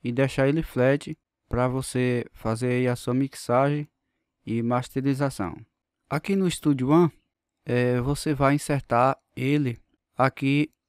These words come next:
nesse canal aqui, ó, List Pulse. Se não tiver aparecendo aqui, ó,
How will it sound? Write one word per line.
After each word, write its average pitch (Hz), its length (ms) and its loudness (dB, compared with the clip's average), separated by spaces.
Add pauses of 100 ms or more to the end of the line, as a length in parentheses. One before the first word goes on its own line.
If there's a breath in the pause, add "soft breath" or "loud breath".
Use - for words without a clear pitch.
(160)
nesse 147 460 0
canal 143 440 2
aqui, 120 280 -4
ó, 98 80 -8 (480)
List 160 580 0 (560)
Pulse. 131 420 -2 (600)
Se - 220 -6
não 202 200 0
tiver 139 580 0
aparecendo 127 720 -2
aqui, 147 260 -4
ó, 131 160 -2